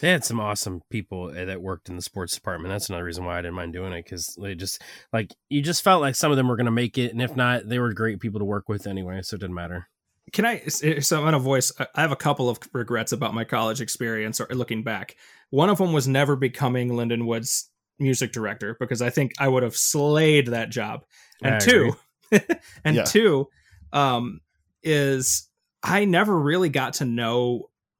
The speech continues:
Speaker 2: outside of just being in class with most of the other radio and sports guys, aside from you,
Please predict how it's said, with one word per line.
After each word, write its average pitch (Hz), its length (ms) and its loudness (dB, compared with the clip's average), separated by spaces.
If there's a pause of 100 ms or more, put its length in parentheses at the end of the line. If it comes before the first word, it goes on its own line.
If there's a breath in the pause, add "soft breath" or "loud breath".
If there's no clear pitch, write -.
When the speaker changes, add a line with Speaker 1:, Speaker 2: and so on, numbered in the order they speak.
(460)
Speaker 2:
outside 135 560 2
of 120 200 -2
just - 420 -2
being 120 220 -2
in 110 120 -4
class 113 460 -2
with 110 380 -2
most 131 340 0
of 131 100 2
the 123 120 2
other 117 200 2
radio 113 360 0
and 113 100 -2
sports - 400 -4
guys, 107 400 -4
aside 120 340 -2
from 107 200 -4
you, 107 100 -6